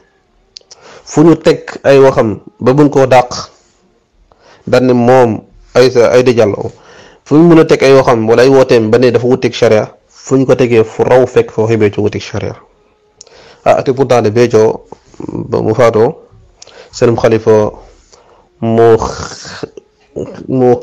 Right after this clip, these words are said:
xataraayu na fa ñu suul ko Touba. Li tax ñu nangul kii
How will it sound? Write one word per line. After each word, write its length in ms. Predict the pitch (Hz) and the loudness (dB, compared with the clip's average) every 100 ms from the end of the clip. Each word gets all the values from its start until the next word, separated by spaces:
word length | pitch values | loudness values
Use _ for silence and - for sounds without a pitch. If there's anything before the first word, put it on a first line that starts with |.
| - | -4
xataraayu 560 | - 139 139 131 117 | -2 0 2 4 2
na 80 | 113 | 0
fa 100 | 120 | -2
ñu 120 | 120 110 | -2 -4
suul 160 | 113 | -6
ko 120 | 107 | -6
Touba. 320 | 107 107 101 - _ _ _ - _ _ _ _ _ _ _ _ _ _ _ _ _ _ _ _ _ | -8 -8 -10 -14 _ _ _ -20 _ _ _ _ _ _ _ _ _ _ _ _ _ _ _ _ _
Li 60 | 127 | 0
tax 100 | 151 | 2
ñu 60 | 139 | 2
nangul 300 | 135 123 117 | 2 0 -4
kii 320 | - 117 104 | -6 -6 -6